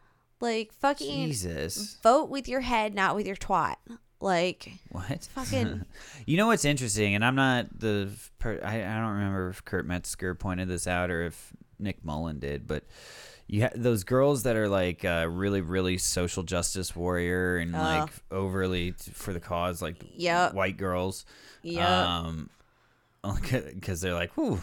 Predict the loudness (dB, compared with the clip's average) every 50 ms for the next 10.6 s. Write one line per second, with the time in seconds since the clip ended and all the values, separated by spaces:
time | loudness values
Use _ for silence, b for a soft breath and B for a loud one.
0 | 0 2 4 4 6 12 12 12 12 12 12 12 10 12 12 12 12 12 10 10
1 | 10 10 10 10 10 8 6 4 2 2 2 2 2 2 6 8 10 10 10 10
2 | 10 8 8 10 8 8 8 6 6 6 6 6 6 4 2 0 0 0 2 4
3 | 6 6 8 8 8 8 6 6 2 2 0 0 0 0 0 0 -2 -4 -2 0
4 | 0 2 0 0 -2 -4 -6 -4 -4 -4 0 2 2 4 6 8 8 8 8 8
5 | 6 4 2 0 2 2 2 2 0 2 2 4 6 8 8 8 8 6 4 2
6 | 0 -2 0 2 2 4 4 4 2 0 -4 -6 -10 -6 -2 0 2 2 4 4
7 | 4 4 2 2 0 2 2 2 2 2 2 0 0 2 2 2 2 2 2 2
8 | 2 0 -4 _ -2 0 2 2 2 0 -2 B B B B B B B B 2
9 | 6 8 10 10 10 8 8 6 6 6 6 6 4 2 2 6 6 8 8 8
10 | 10 10 10 10 8 6 4 4 4 2 0 -2